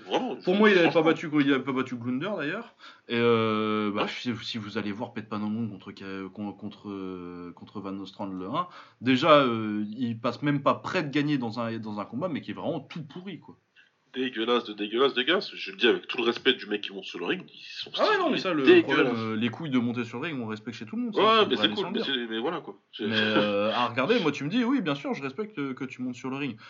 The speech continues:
Speaker 2: Et ce que je vais regarder, pff, si t'es pas dans un combat, euh, contre quelqu'un de très important, euh, non. Et même si t'es contre quelqu'un de très important, je vais y aller entrer dans les pieds, comme j'ai fait là.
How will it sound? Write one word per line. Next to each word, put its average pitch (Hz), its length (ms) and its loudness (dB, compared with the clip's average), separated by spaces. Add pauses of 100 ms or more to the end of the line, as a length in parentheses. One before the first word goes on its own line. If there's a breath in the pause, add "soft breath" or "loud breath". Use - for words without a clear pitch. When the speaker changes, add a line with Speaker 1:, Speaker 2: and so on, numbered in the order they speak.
(120 loud breath)
Speaker 2:
Et 117 100 -4
ce - 160 -10
que 139 60 0
je 117 100 -2
vais 123 60 2
regarder, 110 420 0
pff, - 140 -8 (480 soft breath)
si 131 520 -4
t'es 123 120 -4
pas 117 160 -4
dans 117 180 -4
un 117 60 -4
combat, 117 260 -4
euh, 117 300 -4
contre 107 200 -10
quelqu'un 113 260 -8
de 107 60 -8
très 110 200 -8
important, 170 560 -8
euh, 107 440 -4
non. 165 300 -4
Et 117 140 0
même 131 220 2
si 120 180 -10
t'es 117 100 -6
contre 113 280 -10
quelqu'un 110 260 -8
de 104 40 -12
très 107 160 -6
important, 117 300 -6
je 143 140 -4
vais 117 80 0
y - 20 -2
aller 107 100 0
entrer 104 220 -2
dans 117 100 -2
les 185 120 -2
pieds, 143 160 -2
comme 123 140 -4
j'ai 110 120 -4
fait 160 140 -4
là. 113 160 -6